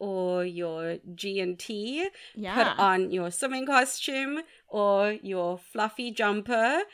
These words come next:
Speaker 1: and, like, settle in and
Speaker 2: Yeah, maybe a fluffy pillow.
Speaker 1: <laughs> A fluffy pillow. <laughs>
Speaker 2: Get your fluffiest pillow and settle in. This movie for us gets an absolute fab.
Speaker 1: Capital fab.
Speaker 2: Capital F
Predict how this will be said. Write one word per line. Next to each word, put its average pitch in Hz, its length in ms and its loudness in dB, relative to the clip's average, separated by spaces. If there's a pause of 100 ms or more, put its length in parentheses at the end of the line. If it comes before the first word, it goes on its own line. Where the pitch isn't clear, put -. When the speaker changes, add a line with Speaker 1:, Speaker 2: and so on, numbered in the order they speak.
(300)
Speaker 1:
and, 208 220 2
like, 202 220 0
settle 254 400 2
in 175 500 0
and 165 240 -6
Speaker 2:
Yeah, 226 220 -2
maybe 208 320 2
a 220 80 4
fluffy 233 420 2
pillow. 196 520 2 (300)
Speaker 1:
<laughs> - 300 -6
A 277 100 0
fluffy 254 440 2
pillow. 277 760 4
<laughs> - 40 -18
Speaker 2:
Get 254 200 0
your 320 120 0
fluffiest 285 600 2
pillow 226 520 4 (560)
and 226 200 4
settle 233 460 6
in. 185 460 2
This 226 160 -6
movie 254 280 -2
for - 240 -6
us 240 440 2
gets 262 180 2
an - 180 0
absolute 214 640 -2
fab. 160 600 -6
Speaker 1:
Capital 254 640 2
fab. 214 800 4
Speaker 2:
Capital 285 800 -2
F 208 420 -2